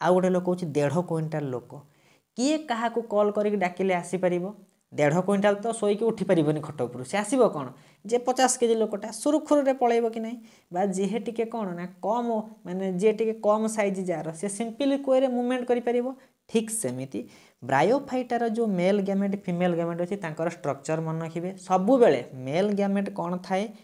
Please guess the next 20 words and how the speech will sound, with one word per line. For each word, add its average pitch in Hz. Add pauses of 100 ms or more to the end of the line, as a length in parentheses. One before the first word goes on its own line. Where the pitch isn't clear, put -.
(160)
ନା 143 (100)
ଛୋଟ - (180)
ଥାଏ, 120 (840)
ଫିମେଲ୍ 160
ଗ୍ୟାମେଟ୍ 190
ବଡ଼ 180 (160)
ଥାଏ। 226 (680)
ଯିଏ 165 (160)
ଛୋଟ, 220 (300)
ସିଏ 220
କ'ଣ 226
କରିବ? 226
ଇଜିଲି 185
ଯିବା 196
ଆସିବା 208
କରିବା 202
ପସନ୍ଦ 196
କରିବ 196
କି 196
ନାହିଁ? 196